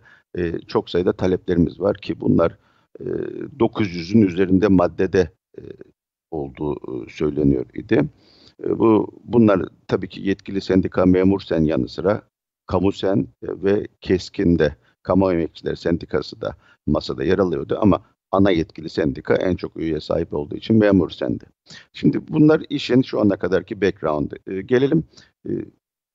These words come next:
hakem heyetinin kararına. Şimdi hakem heyetinin kararı ve bir tane tebliğ resmi gazetede hafta sonu yayınlandı.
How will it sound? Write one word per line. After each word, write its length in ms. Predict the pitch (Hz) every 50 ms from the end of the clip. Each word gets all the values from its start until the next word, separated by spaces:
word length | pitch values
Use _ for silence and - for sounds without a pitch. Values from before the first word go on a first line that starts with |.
| _ _ -
hakem 600 | - - - 95 101 - - 139 131 131 113 - - - _ _ _ - -
heyetinin 540 | - - 98 90 92 87 - - 110 127 135
kararına. 560 | - - 107 95 87 82 71 67 64 55 - - _ _ _ _ _ _ _ _ _
Şimdi 200 | - - 131 120
hakem 320 | 131 131 - - 160 151
heyetinin 400 | 139 123 113 113 - - 104 101
kararı 420 | 98 104 104 107 131 123 131 143 120
ve 140 | 101 92 95
bir 100 | 123 117
tane 280 | - 107 95 87 78
tebliğ 420 | - - 120 113 101 95 113 117 110
resmi 280 | 110 107 - - 120 95
gazetede 420 | 92 85 76 - - - - 98
hafta 280 | 101 113 107 - 87 82
sonu 220 | - - 110 113
yayınlandı. 520 | 98 87 80 64 69 73 - - - -